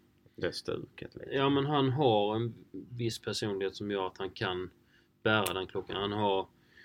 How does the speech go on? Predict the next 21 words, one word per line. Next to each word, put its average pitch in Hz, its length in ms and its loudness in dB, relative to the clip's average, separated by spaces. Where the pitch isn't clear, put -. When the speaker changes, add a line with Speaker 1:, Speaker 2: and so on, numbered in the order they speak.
Speaker 2:
jag 113 200 2
kan 110 100 -4
ju 104 60 -4
tänka 113 260 -2
mig 107 160 -2
just 104 160 -4
det 110 60 -4
här 104 80 -2
med, 104 140 -2
han 104 260 -4
har 104 220 2
ju 98 60 4
liksom 104 540 -4
långa 95 920 -2
tatueringssleeves. 90 1160 -6
Speaker 1:
Mm. 110 120 -4
Speaker 2:
Att 85 200 -8
det 101 140 4
kan 98 240 -4
liksom 95 440 -4
matcha, 92 640 -4